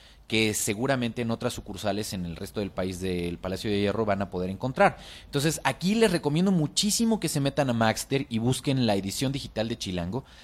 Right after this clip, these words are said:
que es básicamente la misma revista tal cual que en papel, que ustedes pueden descargar para su computadora, para sus teléfonos móviles o incluso para sus tabletas. Tiene un costo veintitantos pesos, me parece, y la verdad es que,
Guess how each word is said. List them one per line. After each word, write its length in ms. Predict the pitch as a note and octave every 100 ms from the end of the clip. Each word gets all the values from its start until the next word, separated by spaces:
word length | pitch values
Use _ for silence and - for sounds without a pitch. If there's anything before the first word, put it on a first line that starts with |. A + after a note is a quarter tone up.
| - -
que 180 | - F3 E3+
es 160 | E3+
básicamente 720 | D#3 F#3+ G#3 F3 B2+ B2+ C#3+ E3+
la 160 | B2
misma 360 | G#2+ D#3 F3+ G3+
revista 460 | C#3+ A2 A2+ - C#3+
tal 200 | G2 F2
cual 320 | G#2+ B2 B2+
que 380 | G2+ F2+ F2 F2+
en 100 | F2
papel, 500 | E2+ - D#3+ B3 - - - -
que 140 | A2+
ustedes 260 | A#2+ B2+ D#3
pueden 220 | F3 D#3+
descargar 440 | D3+ - A#2+ C3+
para 140 | C3+ C#3+
su 140 | D#3
computadora, 640 | C#3+ C3+ C3+ B2 C3+ C#3+ -
para 160 | -
sus 180 | A2+ A#2+
teléfonos 420 | A#2+ C#3+ D#3 A#2+
móviles 500 | G#2+ A2 A#2 B2+ - -
o 140 | G#2+
incluso 340 | G#2 D3+ E3
para 140 | C#3 A2+
sus 160 | G2+
tabletas. 560 | - F#2 F2+ - D#3 - - - -
Tiene 220 | - D3+ D#3+
un 80 |
costo 560 | D#3 D#3 - D#3+ C#3+ F#2 - D2 E2+
veintitantos 760 | F#2 G#2+ G2+ A2 C3 C#3+ C#3 -
pesos, 380 | - B2+ A2 F#2+
me 100 | F2
parece, 460 | F2+ F2 F2+ C3+ - - - -
y 460 | A2+ A2+ A#2 A#2+
la 140 | A#2+ A#2
verdad 280 | A#2+ C3+ C#3+
es 140 | -
que, 240 | D3+ C#3+